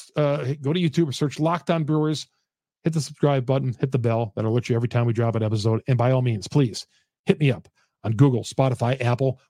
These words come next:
We're on all the major downloads. We're the number one Brewer podcast on the re-, on the internet for a reason, because of you, great Brewers fans out there. Doug Russell's gonna join me Monday here, or Wednesday, Wednesday here on the show.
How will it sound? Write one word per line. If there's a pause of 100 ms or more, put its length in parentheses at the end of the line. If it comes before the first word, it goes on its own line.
We're
on
all
the
major
downloads.
We're
the
number
one
Brewer
podcast
on
the
re-,
on
the
internet
for
a
reason, (240)
because
of
you, (300)
great
Brewers
fans (340)
out
there. (680)
Doug
Russell's
gonna
join
me
Monday
here,
or
Wednesday, (320)
Wednesday
here
on
the
show.